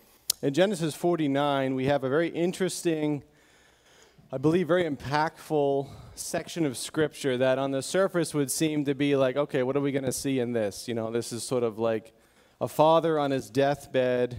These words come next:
speaking to his kids, his sons, his grown sons, of course, old sons by our standards. Some of his sons would be well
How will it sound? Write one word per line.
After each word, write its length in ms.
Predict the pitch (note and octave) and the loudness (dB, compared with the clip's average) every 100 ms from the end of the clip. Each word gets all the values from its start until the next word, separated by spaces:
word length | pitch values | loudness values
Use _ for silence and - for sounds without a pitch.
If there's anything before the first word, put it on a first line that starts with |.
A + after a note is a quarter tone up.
| - - _ _ | -14 -20 _ _
speaking 480 | - - C#3+ C#3 C#3 | -18 -6 -4 0 -2
to 160 | C#3+ C3 | 0 -2
his 180 | B2 - | -2 -4
kids, 500 | - B2+ B2 A#2+ - | -2 0 0 -2 -4
his 140 | A#2 | -4
sons, 460 | - C3 B2 B2+ A#2 | -2 0 0 -2 -4
his 140 | A2 | -8
grown 360 | A2 A#2+ B2 B2 | -4 -2 -2 -2
sons, 340 | - A#2+ A#2+ | -2 -2 -2
of 160 | A2+ - | -8 -6
course, 480 | A#2+ A#2 A#2 - - | -2 -2 -2 -8 -6
old 380 | B2 C3+ C#3+ C3+ | -2 0 -2 -4
sons 400 | B2+ A2+ A#2 A2+ | -4 -2 -4 -2
by 180 | G#2+ | -2
our 120 | A2 A#2 | 0 -2
standards. 640 | - A2 A2 A2 A2+ - _ - _ _ | -6 -6 -4 -6 -10 -18 _ -20 _ _
Some 140 | B2+ | -6
of 80 | A#2 | -6
his 160 | G#2 G2+ | -6 -2
sons 280 | A2+ A2 G#2 | -2 -2 -4
would 140 | G#2 | -6
be 140 | A2 | -4
well 480 | G#2 A#2+ B2+ B2 - | 0 2 2 0 -6